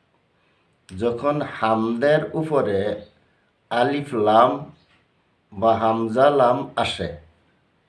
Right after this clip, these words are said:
তখন শব্দ হয় আলহামদু। এই আলিফ লামের অর্থ হয় সমস্ত। এখন হামদুর অর্থ ছিল প্রশংসা,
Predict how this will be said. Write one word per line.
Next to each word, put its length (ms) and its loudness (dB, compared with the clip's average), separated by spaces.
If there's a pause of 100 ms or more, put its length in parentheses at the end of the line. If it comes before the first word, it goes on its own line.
(560)
তখন 420 -4
শব্দ 440 -4
হয় 580 2
আলহামদু। 920 0 (1500)
এই 420 -2
আলিফ 420 0
লামের 580 4
অর্থ 420 -2
হয় 440 0
সমস্ত। 1000 -8 (2000)
এখন 480 -2 (340)
হামদুর 800 0
অর্থ 280 0
ছিল 540 -2
প্রশংসা, 840 -2